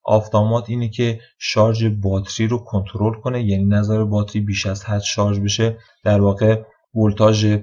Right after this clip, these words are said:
آلترناتور رو بین چهارده الی چهارده و نیم ولت تنظیم می‌کنه. این نیم ولت تفاوت با توجه به آفتومات تعیین می‌شه.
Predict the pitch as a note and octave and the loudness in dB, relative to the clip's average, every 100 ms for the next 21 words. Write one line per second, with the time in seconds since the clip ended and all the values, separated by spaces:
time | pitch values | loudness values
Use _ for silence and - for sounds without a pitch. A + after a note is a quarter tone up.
0 | - G#2 G2+ G2+ G2 F#2+ F#2 A2 A2 G#2 | 0 2 2 2 2 0 0 -2 0 2
1 | G#2 G#2 G#2 G2+ G2+ - - F#2+ F#2 F#2 | 4 6 6 4 2 -4 -4 -2 0 -2
2 | F#2 G#2 - G2+ G2+ G2+ - F#2 F#2 F#2 | 0 0 2 0 0 0 -4 -4 -4 -4
3 | F2+ F2+ F#2 G#2+ B2+ C3 B2+ B2+ B2+ C3 | -4 -4 -4 -4 -4 -6 -6 -6 -8 -6
4 | C3+ C3+ - _ _ G#3+ F#3 C#3+ B2 A#2+ | -8 -8 -14 _ _ -2 -2 0 0 2
5 | A2+ A2 C3 C3+ B2+ - A2 G2 G#2 G#2 | 2 2 2 -2 -8 -4 -4 -2 0 -2
6 | A#2 - A#2 A#2 A#2 A#2 A#2 - G2 F2 | -2 -4 -4 -2 -4 -4 -8 -8 -10 -4
7 | F#2+ G2 F#2+ - D2 E2 - E2+ | -2 0 0 -6 -12 -10 -10 -12